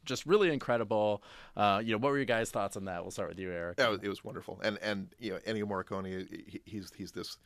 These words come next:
Speaker 2: incredibly talented, uh, artist who, who hasn't gotten any love for the last, what,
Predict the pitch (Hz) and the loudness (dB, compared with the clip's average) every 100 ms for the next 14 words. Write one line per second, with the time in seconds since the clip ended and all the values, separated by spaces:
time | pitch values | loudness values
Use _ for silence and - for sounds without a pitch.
0 | _ _ 101 - 104 90 95 110 92 92 | _ _ -14 -6 -4 -4 -8 -6 -6 -6
1 | 87 - 95 87 - 95 92 - - - | -8 -8 -8 -6 -2 -2 -4 -8 -10 -10
2 | 95 87 - - 98 92 92 95 95 101 | -8 -10 -14 -10 -8 -8 -6 -6 -4 -4
3 | 95 98 104 92 92 92 - - | -2 0 0 -2 -4 -4 -4 -8